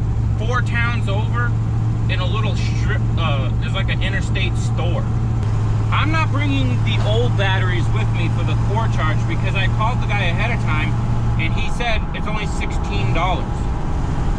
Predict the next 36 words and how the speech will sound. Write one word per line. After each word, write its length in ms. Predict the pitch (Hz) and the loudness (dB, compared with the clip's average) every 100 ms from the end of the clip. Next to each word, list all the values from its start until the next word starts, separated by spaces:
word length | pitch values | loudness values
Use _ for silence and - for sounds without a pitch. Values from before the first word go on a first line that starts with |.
| - - - - | -2 -2 -2 -2
And 40 | - | -2
he 120 | - | -2
said 200 | - 220 | -2 0
you 120 | - | 0
can 200 | - - | 0 0
return 360 | 208 - 214 214 | 0 0 0 0
them 200 | 226 - | 0 0
anytime. 680 | 202 - - 180 190 180 - - - - - - - - | 0 0 0 0 0 0 0 0 0 0 0 0 0 0
Um, 440 | - - - - - | 0 0 0 0 0
and 100 | 156 | 0
I 80 | |
need 240 | - 254 - | -2 -2 -2
the 60 | - | -2
truck 360 | - 247 233 - - - | -2 -2 -2 -2 -2 -2
to 60 | - | -2
go 160 | 165 | -2
get 180 | - - | -2 -2
the 80 | 175 | 0
batteries. 540 | 170 226 - - - - - - | 0 0 -2 -2 -2 -2 -2 -2
I 160 | 156 165 - | -2 -2 -2
could 100 | - | -2
have 100 | - | -2
put 140 | - | -2
them 160 | - - | -2 -2
in 160 | 165 | -2
the 60 | 147 | 0
trunk 260 | - - | 0 0
of 80 | - | 0
the 120 | - - | 0 0
car, 380 | 208 190 160 - - - - - - - | 0 0 0 -2 -2 -2 -2 -2 -2 0
but, 260 | 202 190 175 - - - - - - - - - - | 0 0 -2 -2 -2 0 0 0 0 -2 -2 -2 0
um, 320 | 139 - - - | 0 0 0 -2
it's 100 | - | 0
not 160 | 208 | 0
my 120 | 175 165 | 0 0
car. 360 | 208 240 - | 0 0 -2